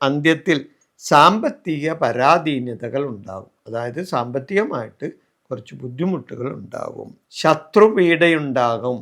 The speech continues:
അതായത് ശത്രുക്കൾ ഉണ്ടാകാനുള്ള സാധ്യത ഉണ്ട്. വ്യസനവും കുടുംബ കലഹവും ഉണ്ടാകാം.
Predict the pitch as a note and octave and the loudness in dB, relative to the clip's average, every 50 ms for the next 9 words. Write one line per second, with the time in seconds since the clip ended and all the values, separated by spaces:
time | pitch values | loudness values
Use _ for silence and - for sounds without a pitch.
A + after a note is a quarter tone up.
0 | - _ _ _ _ - A2+ A#2+ C3 C3+ B2+ D3 F#3+ A#3+ - - - _ _ _ | -12 _ _ _ _ -10 -6 -4 -2 -2 0 2 2 0 0 -4 -12 _ _ _
1 | _ _ _ _ - - A#2+ - - - F#3 F3+ F#3 - G3 F#3 A3+ - - - | _ _ _ _ -12 -10 -10 -10 -6 -4 -4 -4 2 4 4 4 4 2 -4 -12
2 | _ _ - C3 C3+ D3 D#3+ E3+ D#3+ C#3+ A#2+ G#2+ G#2 A2 G#2 G#2+ B2+ - - - | _ _ -10 -2 4 6 6 6 6 4 0 -2 -4 -6 -4 -2 -2 -2 -4 -6
3 | _ _ _ - C3 A#2+ A2+ G#2 F#2+ A2+ A2 G#2+ D3+ F#3 - - _ _ _ _ | _ _ _ -6 -4 -2 -2 -4 -6 -8 -2 0 0 0 0 -4 _ _ _ _
4 | _ _ _ - A2+ A#2+ B2 A2 A#2+ - - _ - C#3+ D#3 D#3 D3 - G#3+ G#3 | _ _ _ -12 -10 -8 -8 -8 -8 -10 -12 _ -2 2 2 2 4 4 4 6
5 | G#3+ G#3 G3 F#3+ F#3+ F3+ F3+ - _ _ _ _ - D#3 D#3 D#3 F3+ F#3 F#3+ G3 | 8 8 8 8 6 4 0 -6 _ _ _ _ 0 0 4 6 6 4 6 8
6 | G#3 A3 A3+ A3 G#3 F3 E3 D#3+ D3 D#3 D#3 D#3 D#3 D3+ D3+ E3 D3+ - _ - | 8 8 10 10 8 8 8 8 6 4 4 2 2 0 -2 -6 -8 -14 _ -12
7 | C3 A#2+ A2 G#2+ G#2+ G2+ G2+ G2+ F#2+ G2+ G2 G2 - | -12 -10 -10 -10 -8 -8 -8 -8 -8 -10 -12 -12 -14